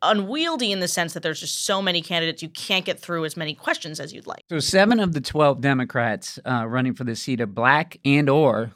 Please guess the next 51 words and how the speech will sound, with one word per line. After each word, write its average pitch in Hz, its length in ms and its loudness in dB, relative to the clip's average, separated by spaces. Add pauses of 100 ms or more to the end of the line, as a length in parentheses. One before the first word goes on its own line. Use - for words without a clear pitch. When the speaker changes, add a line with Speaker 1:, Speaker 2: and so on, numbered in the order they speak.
Speaker 2:
Latina, 117 640 0 (120)
uh, 123 140 2
making 127 340 2
this 120 180 0
the 127 60 -2
most 120 320 0
diverse 123 340 -2
field 117 480 -2 (220)
to 135 80 0
ever 120 160 0
run 117 160 0
for 117 100 -10
Congress 110 420 -4
in 107 100 -4
Rhode 107 160 -4
Island. 117 300 -2
So 123 120 -2
how 214 180 2
much 247 200 2
of 214 60 -6
a 214 80 0
factor 147 680 -2
will 120 160 -4
race 127 300 -2
be 117 320 -4
in 117 100 -2
this 117 200 -4
race? - 340 -12 (360)
Speaker 1:
I 277 80 0
think 508 180 -2
it's - 140 2
a 214 60 0
factor 196 480 2
because 175 400 -4
Rhode 175 160 0
Island 180 440 0
has 165 200 -8
never 165 460 -2
sent 160 480 -2 (120)
a 180 60 -6
person 170 340 -8
of 160 120 -8
color 165 480 -2
to 180 100 -10
Congress 156 800 -6 (440)
and 202 540 2 (120)
has 196 140 -6
never 185 180 -2
sent 180 180 -6
a 165 40 -12
Democratic 180 600 -2